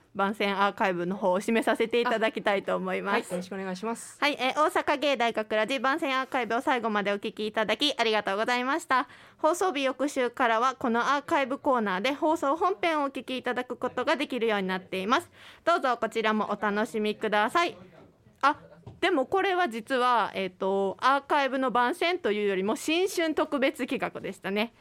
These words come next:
Speaker 1: こちらまた別に本編楽しんでいただけるので、どうぞよろしくお願いします。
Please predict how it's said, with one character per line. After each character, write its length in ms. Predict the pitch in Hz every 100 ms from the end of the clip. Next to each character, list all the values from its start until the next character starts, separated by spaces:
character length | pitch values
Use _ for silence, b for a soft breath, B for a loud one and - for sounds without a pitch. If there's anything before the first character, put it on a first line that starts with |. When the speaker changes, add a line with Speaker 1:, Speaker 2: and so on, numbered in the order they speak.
| b b -
Speaker 1:
こ 60 | 240
ち 100 | 233
ら 100 | 220
ま 120 | 262
た 100 | 233
別 260 | 208 359 294
に 120 | 302
本 260 | 311 247 214
編 240 | 180 156 b b b -
楽 220 | 208 202
し 120 | 214
ん 60 | 196
で 100 | 190
い 60 |
た 140 | 190 196
だ 100 | 185
け 140 | 196
る 80 | 196
の 100 | 165
で、 140 | 165
ど 140 | 180 185
う 20 |
ぞ 80 | 180
よ 100 | 190
ろ 100 | 202
し 60 | 214
く 120 | 196
お 40 |
願 300 | 185 185 165
い 60 | 190
し 100 | 226
ま 160 | 277
す。 80 | 320